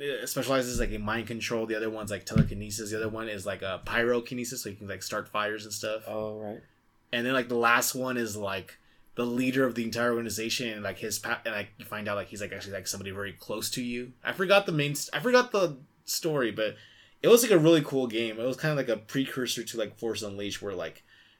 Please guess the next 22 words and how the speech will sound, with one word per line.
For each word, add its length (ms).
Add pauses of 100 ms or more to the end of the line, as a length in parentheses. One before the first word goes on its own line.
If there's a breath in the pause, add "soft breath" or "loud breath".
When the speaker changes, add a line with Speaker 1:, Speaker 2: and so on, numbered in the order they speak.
(120)
Speaker 1:
your 140
powers 540
you 100
unlocked 400
had, 120
like, 140
different 340
things 160
and 60
stuff, 200
but 80
it 40
was, 100
like, 80
also 260
a 60
shooter 560
slash, 540
like, 200
psychic 600
power 340
game. 320